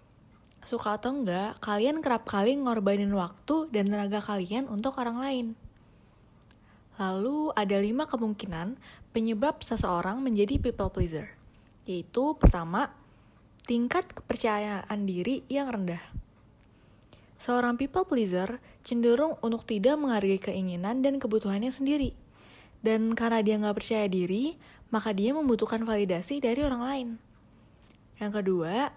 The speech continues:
insecurity. Nggak jarang seorang people pleaser akan merasa cemas orang lain nggak suka sama dia, kalau misalnya dia nggak membuat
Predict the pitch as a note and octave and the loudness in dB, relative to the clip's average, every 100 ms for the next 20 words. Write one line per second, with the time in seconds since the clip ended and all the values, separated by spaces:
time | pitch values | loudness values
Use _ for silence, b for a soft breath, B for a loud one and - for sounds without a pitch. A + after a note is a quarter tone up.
0 | - - B3 B3+ - D#4 B3+ - F#3+ - | -12 -8 -4 -4 -4 -4 -4 -6 -14 -16
1 | - - - - - - - - - - | -20 -20 -20 -20 -20 -20 -20 -20 -20 -20
2 | - B B B - A3 G#3+ G3+ G3+ C4 | -20 B B B -6 0 2 4 4 0
3 | F#4 A#3+ A3+ G#3+ G#3 G#3 G3+ G3 F#3+ F3+ | 0 0 2 2 -2 -2 -4 -2 -2 0
4 | F3 F#3 C#4 B B B A3+ E4+ E4+ D4 | 0 -2 -4 B B B -6 -4 -2 -2
5 | B3+ B3 - G3+ G#3+ D4 - A3 G3+ G3+ | -4 -6 -6 -2 0 -2 -2 -2 0 0
6 | C#4+ A3+ G3+ G3 B3+ C4 A#3+ A#3+ C4+ A3 | 0 -2 -2 -4 -4 -2 -2 0 0 0
7 | - B B B B - A#3+ A#3 A3 G#3 | -6 B B B B -2 0 0 -2 -2
8 | F#3+ G3 C#4 D#4+ A3+ A#3 C4+ A3 G3+ F#3+ | -2 0 0 0 2 2 2 0 2 2
9 | F#3 | 2